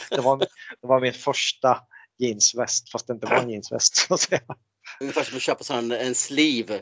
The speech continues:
Speaker 2: eh, en tatuerad sleeve, fast man, man trär på armen.
Speaker 1: Just det, precis. Lite så här
Speaker 2: Så.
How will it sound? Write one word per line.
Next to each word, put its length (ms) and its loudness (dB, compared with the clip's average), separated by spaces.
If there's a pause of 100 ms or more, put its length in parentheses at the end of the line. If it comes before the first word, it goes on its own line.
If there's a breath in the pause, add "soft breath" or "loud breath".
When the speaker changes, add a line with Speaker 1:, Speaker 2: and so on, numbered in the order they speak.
Speaker 2:
eh, 260 2
en 60 0
tatuerad 440 2
sleeve, 420 0
fast 240 -10
man, 220 0
man 120 -2
trär 200 0
på 280 -2
armen. 340 4 (480)
Speaker 1:
Just 280 4
det, 60 -20 (260)
precis. 440 -8 (600 loud breath)
Lite 240 -14
så 100 -2
här 100 8
Speaker 2:
Så. 240 -2